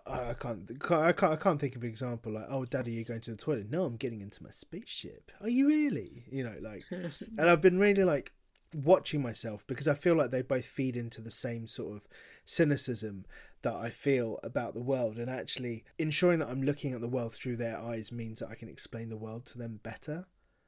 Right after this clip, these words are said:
Speaker 2: Yes, completely. And also, it's so rare and so beautiful. Like, even the difference between my two-year-old daughter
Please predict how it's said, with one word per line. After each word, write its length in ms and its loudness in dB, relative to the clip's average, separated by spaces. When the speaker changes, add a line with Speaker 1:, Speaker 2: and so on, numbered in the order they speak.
Speaker 2:
Yes, 480 -12
completely. 600 -10
And 160 4
also, 540 -2
it's 200 -6
so 320 2
rare 520 0
and 120 -10
so 300 -6
beautiful. 720 -10
Like, 160 -2
even 240 0
the 100 2
difference 440 -4
between 500 -6
my 260 -2
two-year-old 580 -4
daughter 520 -10